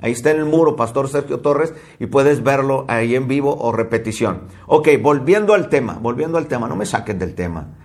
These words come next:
Miren, el problema no es de que sea agradable el muchacho o la muchacha, el problema no es que sea amable, el problema es que no, no cree en tu mismo Dios, porque, mira,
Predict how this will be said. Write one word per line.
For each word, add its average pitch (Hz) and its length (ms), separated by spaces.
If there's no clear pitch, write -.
Miren, 147 480
el 156 160
problema 165 480
no 208 260
es 196 240
de 170 100
que 135 120
sea 143 200
agradable 143 540
el 127 80
muchacho 120 560
o 101 80
la 104 120
muchacha, 120 480
el 113 100
problema 139 440
no 175 180
es 170 120
que 170 160
sea 156 540
amable, 117 680
el 131 140
problema 147 360
es 180 120
que 170 140
no, 160 360
no 151 240
cree 175 180
en 180 140
tu 165 80
mismo 156 400
Dios, 151 400
porque, 135 640
mira, 165 400